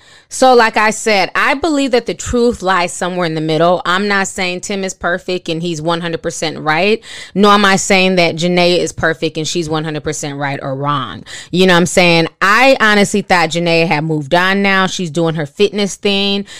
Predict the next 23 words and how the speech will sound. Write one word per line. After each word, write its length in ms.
She 220
had 160
another 340
child 500
with 220
A 220
J. 260
She 220
looks 240
damn 480
good. 260
She's 240
lost 400
ton 260
of 120
weight. 360
You 140
know, 120
she 160
looks 220
very, 400
very 280
good, 400